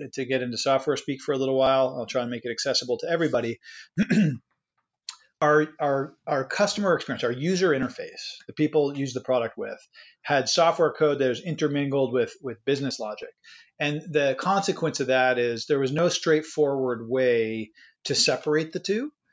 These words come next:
um, you know, on any reasonable time frame. And so it, it kinda led us down a path of, of rewriting the whole thing instead of trying to extricate the two parts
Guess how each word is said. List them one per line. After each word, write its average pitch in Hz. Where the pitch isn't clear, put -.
um, 127
you 156
know, 127
on 147
any 139
reasonable 127
time 110
frame. 98
And 131
so 151
it, 143
it 156
kinda 180
led 147
us 143
down 135
a 123
path 123
of, 110
of 117
rewriting 135
the 110
whole 107
thing 110
instead 143
of 131
trying 127
to 117
extricate 135
the 123
two -
parts -